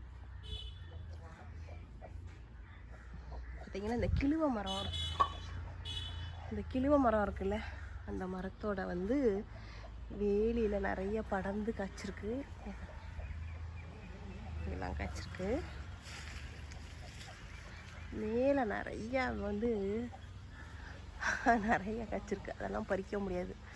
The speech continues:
சூரியன் வேற கண்ணை கொத்துது, கண்ணை குத்துது. இங்க பாருங்க, இவ்வளோ நீட்டுன்னு.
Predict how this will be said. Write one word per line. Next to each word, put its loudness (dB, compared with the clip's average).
சூரியன் 2
வேற 4
கண்ணை -2
கொத்துது, -4
கண்ணை 4
குத்துது. 2
இங்க -6
பாருங்க, -4
இவ்வளோ 8
நீட்டுன்னு. 6